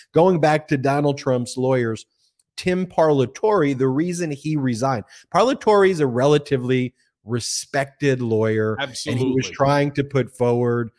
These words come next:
Speaker 1: a traditional defense to a case like this. And Parlatore's defense was, "This is all a big misunderstanding. This was an accident."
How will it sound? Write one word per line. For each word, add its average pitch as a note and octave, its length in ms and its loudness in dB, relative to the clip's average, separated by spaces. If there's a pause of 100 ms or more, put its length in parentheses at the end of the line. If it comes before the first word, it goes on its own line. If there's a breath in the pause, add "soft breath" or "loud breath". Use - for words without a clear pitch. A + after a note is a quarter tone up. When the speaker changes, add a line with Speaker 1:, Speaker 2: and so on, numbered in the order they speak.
(260 soft breath)
Speaker 1:
a B2 380 -2
traditional C3+ 920 -2
defense A#2+ 600 -2
to A2+ 220 -4
a G#2+ 60 -4
case A2 380 -6
like G#2+ 220 -6
this. G2+ 200 -10 (300 loud breath)
And A#2 160 -6
Parlatore's C#3+ 840 4
defense A2+ 640 -6
was, G#2+ 380 -6 (280 soft breath)
"This A#2 160 -6
is A#2 100 -2
all C#3+ 240 6
a D3 60 4
big C3 240 0
misunderstanding. A2+ 1160 -2 (280 soft breath)
This C#3 200 0
was C3+ 200 2
an A#2 80 -2
accident." G2 500 -8